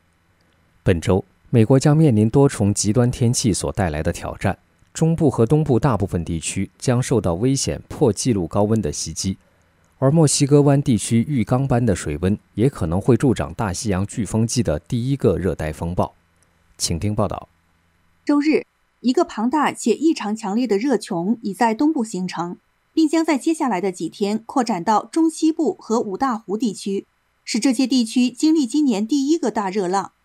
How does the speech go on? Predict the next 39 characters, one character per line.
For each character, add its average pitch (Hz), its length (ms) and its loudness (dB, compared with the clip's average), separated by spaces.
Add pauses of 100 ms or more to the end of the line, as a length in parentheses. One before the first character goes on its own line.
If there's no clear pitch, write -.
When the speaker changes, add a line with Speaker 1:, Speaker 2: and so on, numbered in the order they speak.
(480)
Speaker 2:
这 330 80 4
次 302 140 0
热 285 180 0
穹 220 340 -2
将 262 240 2
使 220 200 -2
气 - 160 -2
温 285 200 2
飙 294 160 0
升 302 240 0
至 262 300 -2 (140)
甚 339 200 0
至 311 120 0
比 185 180 -6
最 339 220 2
热 349 180 0
的 220 100 -2
典 175 160 -4
型 190 160 -6
夏 226 240 0
日 196 300 0
还 - 160 -6
要 302 180 2
热 240 140 0
的 175 100 -2
水 165 160 -6
平。 170 360 -10 (760)
由 294 140 4
于 330 100 4
热 349 160 0
穹 220 320 -2
会 294 180 -2
带 277 200 2
来 202 160 0
破 302 180 -2
纪 285 180 0
录 285 160 0
气 247 200 -2
温， 262 280 0